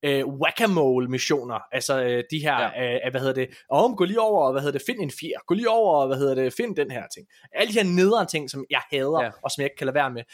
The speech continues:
Speaker 1: Men, men ja, når det er et koncentreret omfang, hvor det ikke bliver overskueligt. Grund, Assassin's Creed Valhalla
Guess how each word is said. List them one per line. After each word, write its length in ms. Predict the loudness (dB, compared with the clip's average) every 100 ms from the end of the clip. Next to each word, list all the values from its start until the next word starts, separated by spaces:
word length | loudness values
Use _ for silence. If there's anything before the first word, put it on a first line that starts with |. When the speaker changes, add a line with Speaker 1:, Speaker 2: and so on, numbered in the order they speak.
| -6
Speaker 1:
Men, 160 | -4 -2
men 180 | -2 -2
ja, 100 | -2 -2
når 100 | 0
det 100 | 0
er 60 |
et 140 | -2 -6
koncentreret 600 | -8 -8 -4 0 2 0
omfang, 420 | -2 -2 -6 -6 _ -4
hvor 100 | -2
det 80 | -2
ikke 140 | -2
bliver 180 | -2 -4 0 2
overskueligt. 680 | 2 0 -2 -2 -4 -10 _ _ -2
Grund, 220 | 0 0 -4 _ _ _ -2
Assassin's 460 | -2 0 -2 -2 -6
Creed 120 | -4 0
Valhalla 460 | 0 0 -2 -2